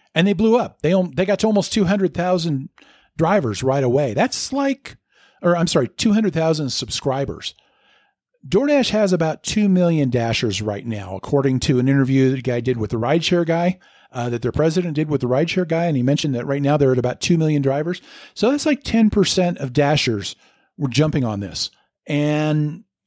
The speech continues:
considering the fact that there was a risk of deactivation, you know, getting ten percent of your drivers on for, on an app like that,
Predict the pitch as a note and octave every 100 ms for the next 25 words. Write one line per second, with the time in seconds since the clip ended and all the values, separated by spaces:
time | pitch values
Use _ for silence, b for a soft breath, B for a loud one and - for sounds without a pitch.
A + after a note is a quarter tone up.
0 | - F3+ - A#3+ D4 C4+ F#3+ - E3+ F3
1 | D3+ C#3+ C#3+ C3 G#2+ G2 B2+ G3 - A#2
2 | B2+ C#3+ D3+ B2+ B2 D#3 - A3+ A3 B
3 | B B - C3+ B2+ G3+ - G3 A3+ F3+
4 | G3 F#3 D#3 B2+ C#3+ E3+ F#3 E3 E3+ E3+
5 | F#3 b b b b _ - D#3 C#3 -
6 | - C#3+ C3+ C#3 F3 E3 C#3 - D#3 D3+
7 | _